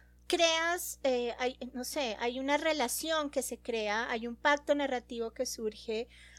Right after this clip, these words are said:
hay algo donde uno se mete ahí y, y sale, mm, transformado de alguna manera. Para mí, la película de David Lynch de Duna es un referente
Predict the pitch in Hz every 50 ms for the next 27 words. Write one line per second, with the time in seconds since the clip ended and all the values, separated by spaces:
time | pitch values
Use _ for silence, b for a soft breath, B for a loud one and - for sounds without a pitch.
0 | B B - 247 254 269 277 277 285 277 302 311 320 330 320 294 269 233 240 269
1 | - - 339 269 269 302 339 349 - - 302 294 302 294 294 294 294 285 277 277
2 | 269 294 - - - 269 254 247 240 - 254 233 - - - 339 294 277 277 269
3 | 254 262 285 320 - b b b b b 262 226 220 214 214 - 262 254 247 -
4 | - 247 240 240 240 240 233 233 233 247 277 277 254 240 233 226 220 240 240 240
5 | 254 262 233 190 - - - - - - - - - - - 285 262 262 262 269
6 | 285 311 320 339 349 381 480 349 349 339 - 294 285 - - - 285 269 285 294
7 | 302 302 302 294 277 254 240 226 214 254 254 254 277 285 277 - 269 269 294 285
8 | 285 285 277 262 269 277 302 - b b b b b b b b - - - -
9 | 294 302 294 - 339 349 370 349 - - 285 247 247 247 269 285 285 - -